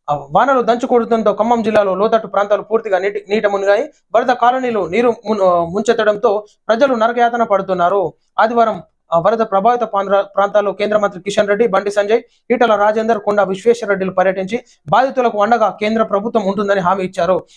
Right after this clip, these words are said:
రాష్ట్ర ప్రభుత్వం తరఫున రెవెన్యూ శాఖ మంత్రి పొంగులేటి శ్రీనివాస్ వరద ప్రభావిత ప్రాంతాల్లో పర్యటించి బాధితులకు అండగా ఉంటారు,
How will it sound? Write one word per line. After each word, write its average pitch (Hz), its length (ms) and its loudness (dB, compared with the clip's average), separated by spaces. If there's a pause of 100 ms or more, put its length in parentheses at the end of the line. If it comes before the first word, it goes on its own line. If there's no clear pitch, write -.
(140)
రాష్ట్ర 233 240 0
ప్రభుత్వం 226 540 -2 (220)
తరఫున 214 340 2
రెవెన్యూ 233 300 0
శాఖ 214 260 0
మంత్రి 202 280 -2
పొంగులేటి 208 440 0
శ్రీనివాస్ 214 360 0 (240)
వరద 214 140 2
ప్రభావిత 220 480 0 (120)
ప్రాంతాల్లో 214 380 0
పర్యటించి 196 520 -2 (280)
బాధితులకు 233 520 0
అండగా 226 420 2
ఉంటారు, 190 320 -2